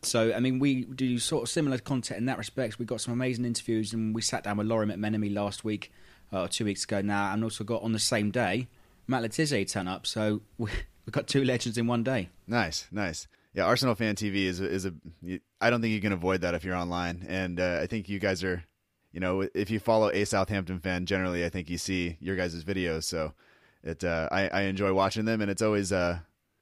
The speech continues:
Speaker 2: you know, you read something, like I saw Luke was on there yesterday, and so it's like, you know, you read stuff by people, and then it's like, "Oh, they're, you know, there they are," 'cause I don't, obviously I don't see those, most people, 'cause you know, I'm sitting over here at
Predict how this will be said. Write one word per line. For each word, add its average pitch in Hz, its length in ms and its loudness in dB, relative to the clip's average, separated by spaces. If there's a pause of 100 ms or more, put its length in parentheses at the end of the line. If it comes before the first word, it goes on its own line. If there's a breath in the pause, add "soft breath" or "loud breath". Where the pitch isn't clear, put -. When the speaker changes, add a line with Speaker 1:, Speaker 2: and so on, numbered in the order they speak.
(140)
Speaker 2:
you 98 100 0
know, 95 60 2
you 98 160 4
read 110 180 2
something, 104 240 0
like 101 160 0
I 98 60 0
saw 104 160 2
Luke 95 240 2
was 95 140 0
on 92 120 2
there 90 120 2
yesterday, 87 520 2 (160)
and 87 300 -2
so 87 240 2
it's 85 100 -6
like, 82 160 -2
you 90 80 -2
know, 92 60 2
you 90 140 0
read 98 200 0
stuff 95 200 0
by 95 120 2
people, 98 260 0
and 95 60 0
then 90 80 -4
it's 87 80 -8
like, 92 140 -2
"Oh, 107 160 4
they're, 90 180 -2
you 87 80 -6
know, 90 100 -2
there 87 180 0
they 95 120 4
are," 101 220 4
'cause 90 160 -6
I 90 80 0
don't, 90 220 -4 (340)
obviously 95 400 4
I 92 60 4
don't 95 140 0
see 104 160 0
those, 90 380 -2
most 95 220 0
people, 87 280 -2
'cause 85 280 -6 (320)
you 78 80 -10
know, 82 60 -4
I'm 80 120 -4
sitting 87 220 -2
over 85 140 -2
here 85 160 -2
at 82 120 -2